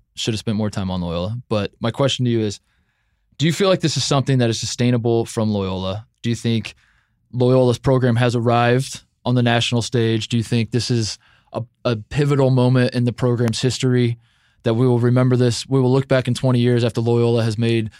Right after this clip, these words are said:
two more Final Fours, and we'll be like, "Man, it all started back in twenty eighteen." Or do you think this is a flash in the pan, George Mason situation where they ascend to the top and then no one ever hears from him again?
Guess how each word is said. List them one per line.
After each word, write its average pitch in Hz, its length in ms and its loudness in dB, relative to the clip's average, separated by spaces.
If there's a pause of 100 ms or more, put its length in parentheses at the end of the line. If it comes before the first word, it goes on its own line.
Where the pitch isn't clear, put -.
(140)
two 131 160 -2
more 123 200 2
Final 117 280 0
Fours, 117 540 -2 (340)
and 117 100 0
we'll 113 100 0
be 117 100 0
like, 113 240 0
"Man, 110 540 0
it 117 60 -2
all 117 140 2
started 107 560 0 (100)
back 110 200 -2
in 107 60 -2
twenty 113 260 0
eighteen." 110 380 -2
Or 113 80 -2
do 113 100 -2
you 123 60 0
think 120 220 -2
this 117 200 -2
is 110 260 -2
a 107 60 -6
flash 113 340 -2
in 110 80 -4
the 104 60 -4
pan, 107 440 -2 (600)
George 117 300 0
Mason 110 380 0
situation 101 640 -4
where 101 320 -2 (140)
they 104 340 -4 (380)
ascend 117 340 -4
to 110 40 -2
the 107 80 -4
top 101 400 -6 (300)
and 110 100 -4
then 104 120 -4
no 107 100 -2
one 101 140 -4
ever 98 100 -4
hears 95 180 -6
from 67 160 -12
him 67 80 -12
again? - 280 -14